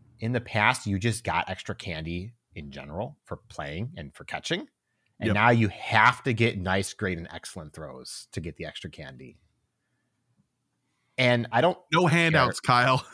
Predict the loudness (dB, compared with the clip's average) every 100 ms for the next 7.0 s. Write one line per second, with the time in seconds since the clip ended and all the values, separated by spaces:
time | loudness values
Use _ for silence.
0 | -4 -4 -6 -12 4 6 6 6 6 6
1 | 6 4 6 4 4 4 2 2 0 0
2 | 0 -6 _ -2 0 2 4 2 0 -2
3 | 0 -2 -4 -2 0 0 -2 -12 _ _
4 | _ _ _ _ _ _ _ _ _ _
5 | -6 -4 -4 -2 0 4 2 2 -2 -4
6 | -10 -8 -8 -8 -12 -14 -12 -12 -12 -20